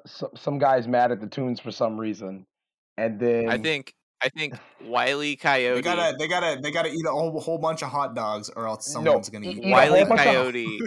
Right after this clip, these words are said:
Speaker 2: tries to assassinate Joey Chestnut at a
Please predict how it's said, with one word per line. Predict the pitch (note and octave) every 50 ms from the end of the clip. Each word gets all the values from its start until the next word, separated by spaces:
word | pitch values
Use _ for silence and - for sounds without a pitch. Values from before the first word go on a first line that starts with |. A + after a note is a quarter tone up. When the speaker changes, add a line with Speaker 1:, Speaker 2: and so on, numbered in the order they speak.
| - - _ _ _ _ - -
Speaker 2:
tries | - A#2+ B2 -
to | - A#2+
assassinate | A#2 - - - A#2 A2+ A#2+ B2 - - A#2+ A#2 A2 G#2+ A2 - A#2+
Joey | - A#2 A2 A2 A#2
Chestnut | A#2 - - A2 A2 A2+ - - A2 G#2+ G#2 G#2 - - _ -
at | G#2+ G#2+ A2+ A2 - -
a | A2+ A2 G#2+ G#2 G2+ G#2+ G#2 G#2 -